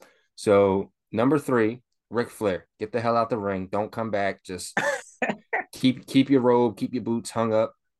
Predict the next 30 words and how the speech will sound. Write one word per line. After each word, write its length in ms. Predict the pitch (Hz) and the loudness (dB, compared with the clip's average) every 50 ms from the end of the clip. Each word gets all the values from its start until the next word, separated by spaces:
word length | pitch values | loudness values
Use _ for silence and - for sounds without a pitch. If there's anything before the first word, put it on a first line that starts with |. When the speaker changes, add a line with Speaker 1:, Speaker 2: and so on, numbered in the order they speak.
| _ _ _ _ _ _ _ - | _ _ _ _ _ _ _ -10
Speaker 1:
Don't 220 | 90 95 113 123 117 | -2 -2 0 0 0
come 180 | - 120 107 | -2 -4 -2
back. 180 | 98 90 - - _ _ _ _ _ | -2 -4 -6 -8 _ _ _ _ _
Speaker 2:
Ric 180 | 123 120 110 | -2 -2 -2
Flair 160 | - 120 110 98 | 0 0 0 0
is 100 | 90 87 | -2 -4
bottom 320 | - 101 92 92 87 82 | -4 -4 -4 -4 -4 -6
of 60 | 82 | -8
the 60 | 85 | -8
list. 360 | 80 76 80 - - - _ _ _ _ _ _ | -8 -10 -10 -12 -14 -20 _ _ _ _ _ _
Speaker 1:
Yes, 260 | 101 101 95 82 92 | -2 -2 -2 -2 -2
Ric 220 | 95 107 120 120 | -2 -2 -2 -2
Flair 200 | - - 127 120 | 0 0 2 2
is 100 | 117 104 | 2 2
number 200 | 110 107 101 98 | 0 -2 -2 -2
three. 300 | 98 - 92 - - - _ _ _ _ _ - | -6 -8 -14 -14 -14 -16 _ _ _ _ _ -20
Speaker 2:
Okay. 160 | - - - _ _ _ _ _ _ _ _ _ _ _ _ _ _ _ _ _ _ _ _ _ | -20 -20 -20 _ _ _ _ _ _ _ _ _ _ _ _ _ _ _ _ _ _ _ _ _
Speaker 1:
Number 240 | 110 123 135 131 120 | 0 2 2 2 2
two 240 | - - 180 190 | 2 4 4 4
is 100 | 160 139 | 4 4
Santino. 440 | - 135 120 107 95 - 95 76 64 - _ _ _ _ _ _ _ _ _ _ _ _ _ _ _ _ _ _ _ _ _ _ _ _ _ _ _ _ _ _ _ _ _ _ _ _ _ _ _ - | 2 0 -2 -2 -2 -4 -10 -10 -12 -16 _ _ _ _ _ _ _ _ _ _ _ _ _ _ _ _ _ _ _ _ _ _ _ _ _ _ _ _ _ _ _ _ _ _ _ _ _ _ _ -2
Number 220 | 110 117 120 120 | 0 0 2 2
one 380 | 110 117 135 143 139 139 135 143 | 2 4 4 6 6 6 4 2
is 500 | - 113 113 110 107 104 98 95 - - _ | 2 2 4 4 4 2 0 -2 -8 -18 _
Speaker 2:
Scrap 440 | - - - - 135 117 110 107 101 | -16 -16 -6 -2 -2 0 0 -2 0
Daddy. 240 | 107 123 120 113 98 | 0 0 0 2 2
Speaker 1:
Scrap 260 | 107 131 131 127 107 | 2 2 2 2 0
Daddy, 380 | 120 120 120 113 110 113 120 104 | -2 -2 0 0 -2 -2 -6 -8
just 280 | 98 104 117 131 - - | -4 -2 -2 -2 -2 -4
because 640 | 147 147 - 156 147 139 113 101 95 92 - - | -8 -8 -4 -2 0 0 0 0 -4 -6 -10 -16